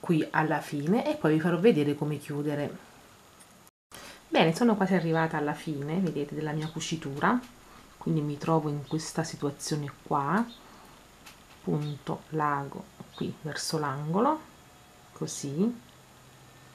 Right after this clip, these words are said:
e faccio qualche punto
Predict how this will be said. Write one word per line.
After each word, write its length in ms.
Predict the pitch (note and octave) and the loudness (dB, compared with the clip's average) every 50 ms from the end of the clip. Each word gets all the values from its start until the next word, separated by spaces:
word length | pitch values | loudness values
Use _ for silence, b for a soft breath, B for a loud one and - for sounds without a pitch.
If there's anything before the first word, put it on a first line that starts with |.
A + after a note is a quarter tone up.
| B B B B B B B B B B B B B - - - - - - - B3 | B B B B B B B B B B B B B -20 -20 -20 -20 -14 -4 2 2
e 140 | G3 E3 | 2 2
faccio 720 | - - - - - E3 A#2+ - - - - - A3+ - - - | 0 -6 -8 -4 -2 0 0 -2 -4 -10 -8 -6 -6 -8 -8 -10
qualche 580 | - - F3 D#3+ C#3 C#3+ - - - - E3+ D#3+ - - - | -4 0 2 2 2 2 -2 -8 -6 -6 -6 -6 -8 -8 -2
punto 640 | - G3 F#3+ F#3+ F#3 F#3 F3+ F3 - E3 C#3+ - | 2 6 8 10 10 8 6 4 2 0 -2 -2